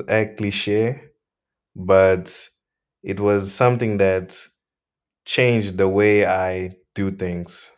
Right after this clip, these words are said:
Um, it's, it's a great activity and something that I've added to,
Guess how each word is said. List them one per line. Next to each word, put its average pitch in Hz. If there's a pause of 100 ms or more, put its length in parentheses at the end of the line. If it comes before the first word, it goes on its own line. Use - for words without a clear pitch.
(140)
Um, 90
it's, - (140)
it's 98
a 104
great 98
activity 90
and 90 (460)
something 104
that 92
I've 90
added 95 (180)
to, 90